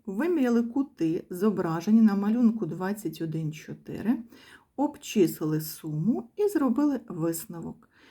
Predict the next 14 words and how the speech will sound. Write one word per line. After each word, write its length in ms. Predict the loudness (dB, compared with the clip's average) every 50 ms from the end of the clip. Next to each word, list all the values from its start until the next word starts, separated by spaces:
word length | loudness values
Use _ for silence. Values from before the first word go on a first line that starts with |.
| _ _ _
що 280 | -18 -4 0 0 0
градусна 1040 | 0 -2 -6 -4 -2 0 0 0 0 0 -2 -2 -4 -8 -8 -6 -4 -4 -4 -4 -6 -8 _
міра 460 | -6 -2 -2 0 0 -2 -2 -4 -8 -10
кута 760 | _ _ -8 -8 -8 -10 _ -8 -6 -6 -2 -2 -2 -2 -2 -4 -16 _ _ _ _ _ _ _ _ _ _ _ _ _ _ _ _ _ _ _ _ _ _ _ _ _
дорівнює 800 | -8 0 2 4 4 6 4 2 2 -2 -2 -4 -4 -4 -4 -6
сумі 720 | -10 -12 -14 -6 -4 -2 0 0 0 0 -2 -4 -6 -8 -10 -12
градусних 1080 | -12 -10 -8 -6 -4 -2 -2 0 0 -2 -4 -6 -8 -8 -6 -4 -4 -6 -6 -8 -6
мір 340 | 2 4 4 4 4 0 -6 _ _ _ _ _ _ _ _ _
кутів, 960 | _ _ -6 -6 -6 -6 -12 -14 -10 -8 -6 -2 0 0 0 -2 -4 -12 _ _ _ _ _ _ _ _
на 160 | -6 -4 -4
які 680 | -2 -2 -2 -2 -4 -8 _ -6 0 2 2 2 0 -6 _ -10
він 320 | -2 0 0 0 0 -4 -6
розбивається 1200 | -4 -2 -2 -2 -4 -6 -6 -6 -6 -4 -4 -4 -2 -2 0 -2 -2 -2 -6 -6 -4 -4 -4 -6 -8 _ _ _
внутрішнім 1120 | -12 -10 -6 -4 -2 2 2 2 2 2 -4 -2 -2 -2 -2 -2 -6 -8 -8 -8 -8 -8